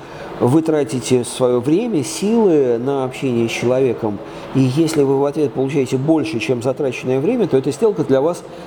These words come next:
ну, экономически выгодная. Э, вот. Поэтому я за то, чтобы людей, с которыми ты активно общалась, было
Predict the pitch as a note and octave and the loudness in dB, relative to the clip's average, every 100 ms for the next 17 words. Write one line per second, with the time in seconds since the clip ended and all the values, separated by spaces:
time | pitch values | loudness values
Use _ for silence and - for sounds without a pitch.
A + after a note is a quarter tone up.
0 | - - F#3+ C#3 C#3 D3+ D#3 C#3 - C#3+ | -6 2 2 4 2 2 2 -2 -2 0
1 | C#3 D3 C3 G2+ G2+ F#2 F2 D#2 G#2 B2 | 2 2 0 -2 -4 -4 -4 -4 0 0
2 | B2+ B2+ G#2+ - A2+ C3 F3 C#3 C3+ E3 | 2 0 0 -2 -2 -2 0 2 2 2
3 | F#3 - - - A#2 B2+ D#3 D3+ D3 C3 | -2 -12 -14 -4 2 4 2 2 0 2
4 | C3 A#2 B2+ C#3 D3+ - C3 D3+ C3 C#3+ | 0 0 0 2 2 0 -2 -2 -2 -2
5 | C#3 - A3+ G3+ C3+ B2+ - C#3 A2+ G#2+ | -2 -4 -4 0 0 -2 -2 -2 0 -2
6 | - B2+ D3 C#3 | -2 2 4 4